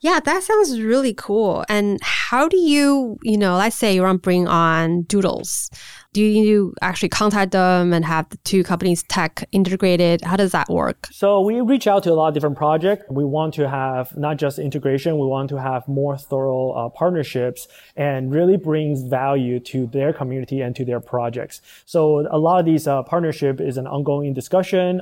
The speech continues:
Speaker 2: A few of them, well, quite a lot of them started with the first integration. As you can see in the R K metaverse right
Speaker 1: Mm-hmm.
Speaker 2: now, we have already integrated a bunch of different projects where P F P, their user can come in and use their one P F P, uh, N F T to, as a character to walk around,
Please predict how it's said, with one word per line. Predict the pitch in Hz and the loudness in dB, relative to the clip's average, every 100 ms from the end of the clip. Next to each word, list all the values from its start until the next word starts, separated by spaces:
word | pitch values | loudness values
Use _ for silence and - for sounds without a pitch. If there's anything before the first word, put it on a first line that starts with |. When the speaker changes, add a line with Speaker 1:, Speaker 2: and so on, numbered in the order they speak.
| - | -4
Speaker 2:
A | 139 | -4
few | 170 165 | 2 2
of | 151 | 4
them, | 151 147 143 147 | 2 0 0 -2
well, | 143 143 143 | 0 0 -2
quite | - 165 | 0 2
a | 147 | 4
lot | 160 202 | 2 2
of | 151 | 2
them | 143 135 | 0 -4
started | - 147 143 139 | -2 0 2 2
with | 131 123 113 | 0 -4 -4
the | 123 | -4
first | - 143 135 151 | -2 -2 0 -2
integration. | 131 135 135 139 127 | -4 -2 -2 -4 -6
As | 127 139 | -4 -4
you | 139 | -4
can | 139 | -4
see | - 147 143 | -4 -4 -4
in | 131 127 | -4 -4
the | |
R | - 127 | -4 -4
K | - 135 | -2 -4
metaverse | 139 220 98 208 | 0 2 2 2
right | - | 0
Speaker 1:
Mm-hmm. | 202 | 0
Speaker 2:
now, | 160 143 139 - - | 0 -2 -4 -12 -2
we | 143 | 0
have | 143 131 | 2 2
already | 139 143 | 2 2
integrated | 135 139 135 131 | -2 0 0 0
a | 120 | 0
bunch | 131 127 | -2 -2
of | 123 | -4
different | 127 143 | -4 -4
projects | 139 147 139 139 139 - | -2 0 0 -2 -4 -6
where | 127 127 123 - - 147 | -2 -2 -2 -6 -20 -16
P | - 151 | 0 0
F | 147 | 0
P, | 143 135 135 127 - | -2 0 0 -4 -2
their | 143 | 0
user | 139 240 190 | 2 2 2
can | 156 139 | 0 -2
come | 151 143 | -2 -2
in | 139 139 | -2 -2
and | 131 127 | -4 2
use | 143 131 | 2 2
their | 135 131 127 123 - - | 2 2 0 -2 -8 -8
one | 135 139 139 135 131 _ _ | -2 0 0 -4 -8 _ _
P | - | 0
F | 147 - | 0 0
P, | 139 135 | 0 2
uh, | 135 127 | 0 -2
N | 131 | -2
F | 131 | -4
T | - 131 | -2 -4
to, | 120 135 131 | -2 -4 -2
as | 127 | -4
a | 147 | -2
character | - 143 139 135 131 | 0 0 0 -2 -2
to | 123 | 0
walk | 135 147 | 0 0
around, | 131 123 127 127 | 0 -2 -2 -4